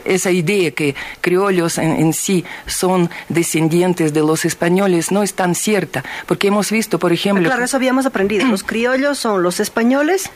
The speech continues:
Speaker 2: nacidos en América.
Speaker 1: Sí, y sí, evide-, <clears throat> evidentemente que hay personas así,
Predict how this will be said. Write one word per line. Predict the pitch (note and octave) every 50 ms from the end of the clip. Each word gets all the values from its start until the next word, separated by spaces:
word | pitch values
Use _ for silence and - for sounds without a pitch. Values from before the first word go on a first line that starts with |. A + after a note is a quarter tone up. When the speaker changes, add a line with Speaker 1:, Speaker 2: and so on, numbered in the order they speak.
| - - - -
Speaker 2:
nacidos | F3 F3+ F3+ F3 - F#3 F3 F3+ G3+ G#3 - - - -
en | F3+ F3 F3
América. | D3+ C#3+ - - A2 - -
Speaker 1:
Sí, | - G#3 A3 G#3+ -
y | - G#3+ G3+
sí, | - - A#3+ G#3+ F#3+ -
evide-, | F#3+ F#3 F#3+ F#3+ F#3 A3 A3 - - -
<clears throat> | B3+ C#4 A#3+ -
evidentemente | G3 F3+ G3 E3+ G3 G3+ G#3 F#3 G3+ G#3 A#3 C4 C4 A3 - A#3 G3+
que | - E3 -
hay | - E3 F3 G#3 G#3+
personas | F#3 E3 - - F#3 F3+ F3 F3 -
así, | F#3 F3 - B3 A#3+